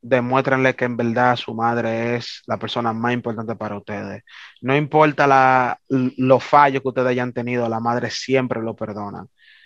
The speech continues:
La madre siempre perdona los fallos de sus hijos, porque entienden que esos fallos de ustedes son los fallos de ella, y se lo cogen a pecho, loco, como que,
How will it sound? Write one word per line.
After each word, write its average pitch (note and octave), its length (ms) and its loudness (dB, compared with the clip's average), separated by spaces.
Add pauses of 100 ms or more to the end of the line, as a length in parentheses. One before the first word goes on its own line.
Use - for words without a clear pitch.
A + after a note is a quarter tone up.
(180)
La A#2 160 0
madre B2 320 2
siempre C3+ 380 -2
perdona B2 380 -2
los A#2+ 180 -4
fallos A#2 260 -2
de A2+ 80 -6
sus A#2 220 -10
hijos, A2 320 -10 (540)
porque A#2+ 440 -2
entienden B2+ 540 -2
que B2+ 180 0
esos C3+ 240 0
fallos C#3+ 420 2
de B2 80 -4
ustedes A#2 440 -4
son A#2 180 -6
los A#2 140 -6
fallos A#2 300 -4
de A2 280 -6
ella, G#2 300 -12 (420)
y A#2+ 120 -8
se A#2+ 180 -2
lo A2 100 -4
cogen B2+ 300 -2
a A2+ 180 -4
pecho, C3 360 0
loco, B2+ 320 0
como A2 280 -8
que, G#2+ 380 -8